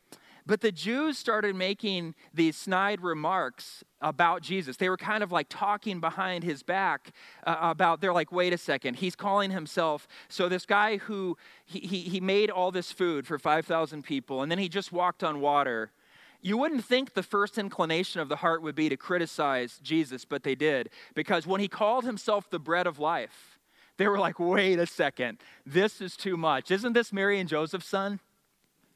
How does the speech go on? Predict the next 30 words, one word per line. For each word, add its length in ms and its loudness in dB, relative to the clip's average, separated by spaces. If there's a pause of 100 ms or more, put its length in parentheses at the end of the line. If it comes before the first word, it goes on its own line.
(460)
They're 120 4
like, 180 4
"Oh, 460 4
eh, 260 2 (100)
you 120 -2
know, 180 2
I, 260 0
we 120 2
love 260 6
the 80 -2
meal. 420 0 (120)
That 140 2
was 140 -2
great. 460 0 (220)
Um, 440 0
we 120 2
love 440 4
tuna, 440 -2 (180)
seared 340 2
tuna. 260 -2
It's 260 0
amazing. 600 0
Ah, 200 4
he's 240 -4
my 100 0
favorite. 460 2
It's 180 -6
really, 340 0
really 220 0
good. 340 -2